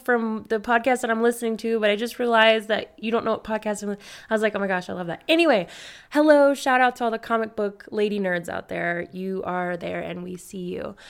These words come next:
Um, but I was gonna say, I also liked, I am a romantic. And I loved Steve Trevor and Wonder Woman's love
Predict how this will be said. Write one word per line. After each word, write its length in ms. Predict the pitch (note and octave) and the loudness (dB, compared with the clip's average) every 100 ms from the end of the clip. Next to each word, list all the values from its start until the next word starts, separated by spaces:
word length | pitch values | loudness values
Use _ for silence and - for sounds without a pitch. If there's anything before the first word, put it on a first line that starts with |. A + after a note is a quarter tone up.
| - - | -20 -6
Um, 460 | A3+ A#3 G3 F#3+ G3 _ _ | 0 0 0 -6 -12 _ _
but 220 | G3 A#3 - | -6 -6 -4
I 100 | B3+ | -4
was 140 | C#4 | -4
gonna 200 | C4+ B3+ | -4 -6
say, 600 | A#3 - C#4+ C4+ G#3 F#3+ - | -8 -6 -2 0 -2 -4 -10
I 160 | - G3+ | -8 -6
also 360 | G#3 A#3 - C4+ | -4 -4 -4 -6
liked, 640 | G#3+ G3+ G3 G3 - - _ _ | -4 -4 -4 -6 -12 -20 _ _
I 160 | G#3+ A#3+ | -2 0
am 160 | D#4 D#4 | 2 2
a 80 | C4 | 0
romantic. 720 | A3 G3+ E3 - - _ _ _ _ - | -2 -2 -6 -10 -20 _ _ _ _ -10
And 160 | A3 | -8
I 280 | G3+ G#3 B3+ | -4 -2 -2
loved 480 | C4 G#3 F#3 F3 - _ | 0 0 0 -4 -12 _
Steve 320 | - - G#3 | -18 -12 -10
Trevor 380 | G3+ G3+ F#3 F#3 | -4 -4 -2 -4
and 360 | - F3 F3+ F3 | -4 -8 -8 -6
Wonder 240 | F#3 F#3 | -4 -4
Woman's 680 | F3+ F3+ E3+ E3 E3+ - - _ | -4 -4 -6 -8 -10 -12 -18 _
love 520 | - D#3 C#3 B2 - | -8 -8 -8 -14 -20